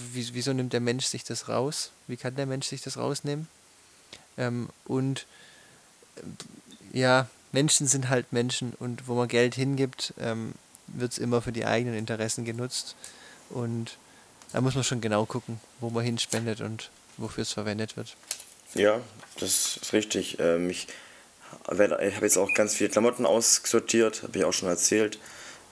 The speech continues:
Speaker 2: Ähm,
Speaker 1: Sowas gern, sowas.
Speaker 2: und das,
Speaker 1: Ah,
Speaker 2: genau,
Speaker 1: da kann ich,
Speaker 2: und das ging aber
Speaker 1: kann ich
Speaker 2: direkt
Speaker 1: meine Geschichte bringen.
Speaker 2: Okay,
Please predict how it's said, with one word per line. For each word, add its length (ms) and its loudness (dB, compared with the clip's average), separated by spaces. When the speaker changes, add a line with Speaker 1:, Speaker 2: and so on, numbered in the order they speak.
Speaker 2:
Ähm, 240 4
Speaker 1:
Sowas 400 2
gern, 440 0
sowas. 180 -6
Speaker 2:
und 120 -2
das, 140 8
Speaker 1:
Ah, 40 2
Speaker 2:
genau, 280 8
Speaker 1:
da 80 8
kann 160 6
ich, 180 2
Speaker 2:
und 120 4
das 120 6
ging 120 4
aber 100 6
Speaker 1:
kann 80 8
ich 80 6
Speaker 2:
direkt 140 8
Speaker 1:
meine 80 2
Geschichte 380 0
bringen. 380 -2
Speaker 2:
Okay, 280 4